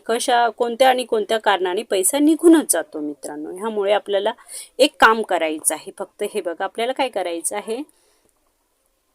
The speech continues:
पिठाच्या डब्यात आपले जे पीठ आहे मित्रांनो, आपण जे पोळी बनवतो ते गव्हाचे जे पीठ आहे त्यामध्ये आपल्याला एक काम करायचं आहे. या गव्हाच्या पिठामध्ये आपल्याला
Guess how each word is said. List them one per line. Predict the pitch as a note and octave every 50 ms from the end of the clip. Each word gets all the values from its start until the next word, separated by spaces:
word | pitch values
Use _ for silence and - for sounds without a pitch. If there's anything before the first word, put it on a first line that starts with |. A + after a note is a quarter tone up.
| _ _ _ _ _ - - - -
पिठाच्या | C#4+ D4+ - D4+ C4 G#3 - B3+ A3+
डब्यात | F3 F3 - - E3 D#3+ - -
आपले | G3+ - - G#3
जे | A3 F3+ A#3+ A#3+ - -
पीठ | B3+ B3+ C#4 - -
आहे | G#3 G#3 F#3 G3+
मित्रांनो, | F3+ E3+ E3 - - - E3 E3 E3 E3+ F#3+ G3+
आपण | G#3 G3+ - - G#3+ G#3 G#3 G#3
जे | G#3 G#3 G3+ G#3+ A3+ - - - - - - - F#3+ F#3+ -
पोळी | - G#3+ G3+ A3+ B3+
बनवतो | A#3 A3+ G#3 F3+ F3+ E3+ - G3+
ते | G3 - B3
गव्हाचे | A3 - - - G#3+ A3+ A#3 - - B3+ B3+ B3+ B3+ B3+ G3+
जे | B3 B3
पीठ | - - B3 B3 B3 - G#3+
आहे | G3 G3+ G#3
त्यामध्ये | G#3 - A3 A3+ A#3+ A3+ G#3 F3+ F3 F#3+
आपल्याला | F3+ - - F3 E3+ F3 G3
एक | A#3 - C#4+ C#4+ - -
काम | C#4 C4+ A#3+ G#3
करायचं | - G3+ F#3 E3+ E3 E3 - -
आहे. | A3 G#3+ A#3 C4+
या | C4 A#3+
गव्हाच्या | A3 G3 F#3 F#3 F3+ G3+ - B3+ A#3+ -
पिठामध्ये | C4 B3+ A#3+ - C4+ C4 A3+ G3+ F#3+ - F#3
आपल्याला | F#3 F3+ _ - F#3 F#3+ G3